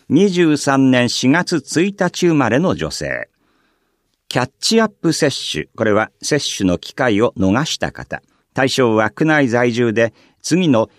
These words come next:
一と二の両方に当てはまる方。一、平成九年四月二日から十八年四月一日生まれの女性。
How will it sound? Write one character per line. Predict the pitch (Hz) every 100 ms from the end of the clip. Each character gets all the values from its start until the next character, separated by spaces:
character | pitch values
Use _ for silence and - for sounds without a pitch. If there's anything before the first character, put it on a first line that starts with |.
| _
一 | - 120 - -
と | - 165 127
二 | 101 165
の | 135 104 -
両 | 147 208 208
方 | - 196 123
に | 127
当 | - 190
て | 160 127
は | 127
ま | 127 139
る | 147
方。 | 143 - - _ _ _ _ _ -
一、 | 123 - 135 - _ _ _
平 | - 214
成 | 214 214 202
九 | - 190 156
年 | 104 80
四 | - 127
月 | 147 139 131
二 | - -
日 | 127 117
か | 117
ら | 110 113 -
十 | - 90 156 185
八 | 180 165 156
年 | 123 85
四 | - 123
月 | 147 170 165 143
一 | - 156 196
日 | 196 180 -
生 | 175
ま | 156 127
れ | 160
の | 165
女 | 82 82
性。 | 78 69 -